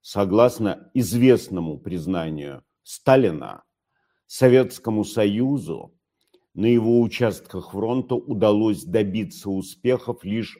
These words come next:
благодаря ленд-лизу и помощи Запада. Забавно, что неосведомленный даже,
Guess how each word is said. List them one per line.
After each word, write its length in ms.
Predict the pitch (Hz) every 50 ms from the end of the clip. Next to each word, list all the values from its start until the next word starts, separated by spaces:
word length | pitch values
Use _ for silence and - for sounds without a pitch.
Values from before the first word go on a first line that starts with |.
| -
благодаря 880 | 117 107 98 120 120 120 110 107 107 101 95 101 101 101 113 117 101 67
ленд-лизу 920 | 92 113 107 107 107 98 101 95 90 87 101 110 120 131 127 117 139 131
и 160 | - - 98
помощи 760 | - - - 98 87 82 82 80 - - - - 82 76 - _
Запада. 600 | - 73 65 67 67 - _ _ _ _ _ _ _ _ _ _ _ _ _ _ _ _ _ _ _ _ _ _ _ _ _ _
Забавно, 580 | - 135 - 113 120 123 165 180 156 147 135 123
что 320 | 92 - - - 127 117
неосведомленный 1300 | - 120 120 120 123 127 123 123 120 - - 98 117 107 101 113 110 113 117 113 117 110 104 101 95 92 90
даже, 580 | 85 80 92 110 117 107 80 92 98 - -